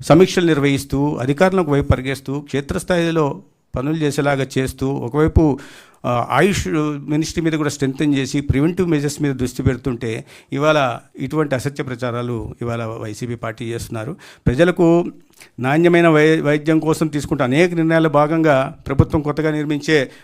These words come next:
వైద్య కళాశాలలు కానీ, ప్రైవేట్ కళాశాలలు కానీ, ప-, పీపీపీ కింద నిర్మాణం చేస్తున్నాం. అది అందరికీ తెలిసింది, ఇది కొత్తగా ఈరోజు వచ్చింది కాదు. ఇది ఒక, ఖచ్చితంగా ఒక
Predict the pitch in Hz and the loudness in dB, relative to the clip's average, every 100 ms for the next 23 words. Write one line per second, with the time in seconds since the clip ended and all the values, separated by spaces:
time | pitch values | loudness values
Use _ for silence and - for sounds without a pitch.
0 | - 127 147 143 143 139 147 143 139 170 | -6 -4 -4 -2 -2 -2 -2 -2 -2 -2
1 | 190 147 151 151 151 143 139 139 135 143 | -2 -2 0 -2 0 0 0 0 0 0
2 | 220 175 156 247 - _ 143 147 143 156 | 0 0 0 -6 -18 _ 0 0 -2 -10
3 | 156 - - 175 170 165 160 165 175 151 | -12 -10 0 0 2 0 0 2 4 4
4 | 151 - 147 165 165 135 117 117 104 95 | 2 0 4 6 8 6 2 -6 -10 -14
5 | - 139 143 151 165 156 143 127 139 147 | -8 -2 2 2 4 2 2 2 4 2
6 | 147 143 165 151 - - - - 135 165 | 0 2 4 4 2 -12 -18 -2 6 10
7 | 175 180 165 151 147 - _ _ _ - | 10 10 8 6 2 -8 _ _ _ -4
8 | 147 147 170 139 127 139 113 - _ - | -2 0 0 2 4 4 0 -8 _ -8
9 | 127 143 143 135 120 - - 127 - 180 | 2 4 6 6 4 -4 -8 -6 0 4
10 | 196 202 170 160 | 6 6 6 4